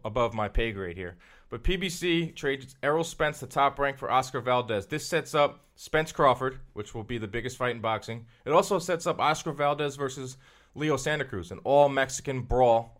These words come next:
between two belt holders that I think would be electric fight. Uh, and then finally,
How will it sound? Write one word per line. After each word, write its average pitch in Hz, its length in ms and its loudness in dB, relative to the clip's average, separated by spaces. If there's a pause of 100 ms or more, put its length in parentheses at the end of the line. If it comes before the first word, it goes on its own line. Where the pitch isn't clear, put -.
between 113 340 -8
two 135 180 -8
belt 123 260 2
holders 104 440 -4 (260)
that 113 100 0
I 110 80 2
think 117 220 -8
would 104 160 -8
be 107 340 -4
electric 117 640 -4
fight. 90 300 -8 (800)
Uh, 110 400 0
and 120 80 -8
then 139 140 -2
finally, 156 640 2